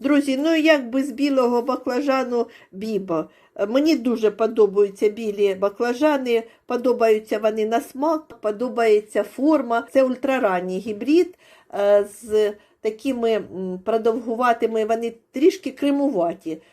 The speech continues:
плоди цього баклажана. Е, і перші плоди можна вже збирати на п'ятдесятий день після висадки розсади. С-, насіння голландської селекції, кущ середньої такої сили, з короткими міжвузлями,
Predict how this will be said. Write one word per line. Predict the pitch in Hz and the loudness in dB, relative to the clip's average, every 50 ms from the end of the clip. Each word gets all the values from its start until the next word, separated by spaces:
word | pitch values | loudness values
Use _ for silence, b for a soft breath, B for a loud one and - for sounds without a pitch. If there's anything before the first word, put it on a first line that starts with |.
| b b _ | b b _
плоди | - 202 208 208 196 185 175 165 165 165 - _ | 0 2 2 2 2 -2 -6 -8 -8 -10 -12 _
цього | - 202 202 214 180 | -10 -8 -6 -6 -4
баклажана. | 180 185 185 185 - 196 190 208 208 185 175 165 156 160 160 156 b b b b b b - | -4 -4 -4 -2 -4 -4 -4 -2 -2 -2 -2 -2 -2 -4 -6 -10 b b b b b b -4
Е, | - 202 220 | 0 2 2
і | 233 233 | 2 2
перші | 240 - 311 302 302 - 311 | 2 2 2 2 2 0 -4
плоди | - - 277 269 254 254 330 311 | -2 0 0 0 2 2 0 0
можна | 277 247 254 294 247 240 233 | 0 -2 -2 -4 -4 -6 -6
вже | 226 247 254 233 | -4 -2 -4 -4
збирати | 247 247 226 254 262 269 254 247 247 233 220 | -4 -4 -2 0 0 0 0 -2 -2 -4 -2
на | 220 214 214 | -2 -2 -2
п'ятдесятий | 214 - 226 220 226 240 247 - 285 240 233 240 233 226 | -2 -4 -4 -4 -4 -8 -4 -2 -2 -2 -2 -4 -6 -8
день | 220 202 262 254 254 233 | -6 -6 -4 -4 -4 -6
після | 220 - 214 220 220 - 208 202 | -6 -8 -10 -10 -4 0 0 0
висадки | 202 220 233 233 - 226 196 202 - - 202 202 | 0 -2 -4 -4 -4 -6 -6 -6 -6 -4 -2 0
розсади. | 214 - - - - 190 165 156 143 147 165 156 156 b b b b b b b _ _ _ | 0 -2 -2 -4 -2 0 0 0 -2 -4 -8 -10 -10 b b b b b b b _ _ _
С-, | - - - - | -20 -20 -18 -14
насіння | 190 202 208 214 233 262 262 262 - 277 214 208 208 202 | -8 -4 -4 0 0 0 0 0 -2 -4 -2 -2 -2 0
голландської | 254 262 208 226 285 339 339 330 - - - 277 277 311 | 2 2 2 4 4 2 2 0 -4 -6 -2 -2 -2 -2
селекції, | 302 - 277 262 254 254 247 240 240 - - - 233 208 214 220 B B B B B _ _ | -2 -2 -2 -2 -2 -2 -4 -4 -6 -10 -12 -6 -4 -4 -4 -4 B B B B B _ _
кущ | - 285 311 320 - - - 175 175 - | 2 2 2 2 2 -4 -10 -14 -10 -6
середньої | - - 185 262 226 202 202 202 196 196 | -4 -2 2 2 2 0 0 0 -2 -2
такої | 196 - 208 208 - - 208 214 226 | -2 -2 -4 -4 -2 0 0 0 -2
сили, | 220 - - - 349 359 320 294 285 277 311 | -4 -4 -2 0 2 2 2 2 0 0 -2
з | - | -2
короткими | - - 254 240 254 254 240 247 - - 214 214 208 208 | -4 -6 -4 -2 -2 -2 -4 -4 -4 -4 -2 -2 -2 0
міжвузлями, | 208 208 208 - 240 226 277 339 359 - 277 254 247 240 240 233 240 | 0 0 0 0 0 0 2 2 2 2 -2 -4 -4 -2 -4 -4 -4